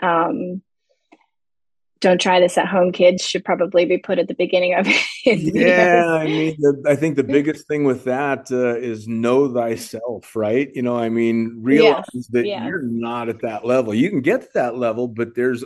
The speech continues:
Speaker 2: a progression, you know, and it's funny
Speaker 1: Yeah.
Speaker 2: that you say, uh, the history of skydiving. Uh, it was never more apparent to me than it was in Dubai. Actually, out on the desert campus, uh, and this was the first,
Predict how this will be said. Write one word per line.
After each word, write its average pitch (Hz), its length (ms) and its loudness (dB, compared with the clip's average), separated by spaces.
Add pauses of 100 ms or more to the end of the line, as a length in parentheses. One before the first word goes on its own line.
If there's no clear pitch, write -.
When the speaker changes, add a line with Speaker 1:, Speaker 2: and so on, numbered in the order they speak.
Speaker 2:
a 123 100 -8
progression, 110 840 -6 (320)
you 123 80 -2
know, 113 140 0
and 143 320 0 (340)
it's 151 200 -4
funny 156 260 2
Speaker 1:
Yeah. 151 40 0
Speaker 2:
that - 160 -20
you 123 80 -10
say, 131 360 2
uh, 123 120 0
the 117 160 -4
history 127 400 -4
of 107 80 -6
skydiving. 113 800 -2
Uh, 113 180 -10
it 139 60 -2
was 120 180 0
never 127 280 0
more 123 200 0
apparent 123 400 -4
to - 80 -14
me 117 120 -4
than 110 120 -4
it 107 100 -6
was 113 260 -2
in 110 120 -4
Dubai. 101 560 -4 (200)
Actually, 117 440 0
out 120 120 2
on 120 80 0
the 113 80 -2
desert 110 440 -4
campus, 107 640 -6 (300)
uh, 107 60 -4
and 117 120 0
this 123 140 0
was 117 400 2
the 131 100 -12
first, - 460 0